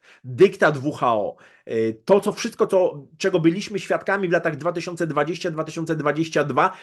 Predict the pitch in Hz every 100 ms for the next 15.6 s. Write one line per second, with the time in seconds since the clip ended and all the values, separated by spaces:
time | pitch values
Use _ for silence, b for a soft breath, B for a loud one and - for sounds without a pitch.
0 | B 147 175 226 233 214 196 160 156 156
1 | 151 - 131 123 _ _ - 180 - -
2 | 196 143 117 - B B _ 135 123 165
3 | 170 - 170 165 _ 156 165 196 202 202
4 | 226 160 117 - - 170 151 127 113 -
5 | 135 147 139 139 131 131 143 143 - 135
6 | 139 147 139 147 143 131 120 - 151 165
7 | 151 156 143 127 143 170 165 160 156 B
8 | B 123 143 160 147 151 135 120 139 123
9 | 175 175 156 - 185 165 156 160 185 170
10 | 131 127 135 - 131 - 131 123 120 117
11 | B B _ 127 123 165 175 170 - 113
12 | 101 B B 135 120 120 117 165 196 190
13 | 175 143 160 190 185 156 156 214 285 160
14 | - 151 - 143 - 208 220 196 - 175
15 | 160 139 156 147 123 104